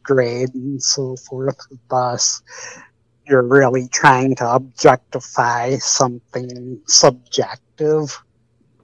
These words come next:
and thus people, when it's a raw comic, do it the best they can, but some have more practice at it than others, and then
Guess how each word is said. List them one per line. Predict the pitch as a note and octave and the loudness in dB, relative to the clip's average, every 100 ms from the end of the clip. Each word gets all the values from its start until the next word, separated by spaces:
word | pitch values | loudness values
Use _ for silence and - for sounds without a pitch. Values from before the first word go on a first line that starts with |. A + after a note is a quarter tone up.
| - | -16
and | A2 A#2 A#2 | -12 -12 -2
thus | A#2+ B2 A#2+ - | 0 0 0 -2
people, | - E3+ C#3 - B2+ B2 _ _ | 0 2 2 2 -2 -4 _ _
when | D#3 C3+ A#2+ A#2+ B2 | -6 -4 -4 -10 -8
it's | A#2+ A#2 - | -8 -4 -4
a | A#2 B2 | -2 0
raw | C3 F#3+ C#3+ C3 _ | 8 10 10 6 _
comic, | - - B2+ D3 - _ - - - - | -16 -10 -4 -4 -4 _ -20 -20 -14 2
do | C#3+ | 4
it | C3 - - | 4 2 -8
the | |
best | B2+ C3 B2+ - - - _ _ _ - | 0 0 2 0 0 -14 _ _ _ -4
they | A#2 G#2+ - | -4 -4 -10
can, | - F3 A#2 C3 C#3+ D3+ C3 - - - | 6 8 8 2 0 -2 -6 -16 -18 -8
but | A2 G#2+ - _ _ _ | -8 -8 -14 _ _ _
some | - - D#3 B2+ B2+ B2+ B2+ A2+ _ _ _ _ _ _ | -4 4 6 6 4 -2 -4 -8 _ _ _ _ _ _
have | - C3+ B2+ C#3 | 4 6 4 4
more | C#3 C3+ B2+ | 6 6 4
practice | - D3+ C#3 C#3 - C3 B2+ - | 6 10 10 8 0 0 0 2
at | C3+ B2+ | 4 4
it | C#3 - | 2 -4
than | C3 B2 | -8 2
others, | F#3 D#3+ D#3 D#3 D#3 D#3+ D3 B2 | 8 8 8 6 6 4 2 0
and | A#2+ A#2+ B2 | -10 -14 -10
then | B2 A#2+ A#2+ | -8 -8 -8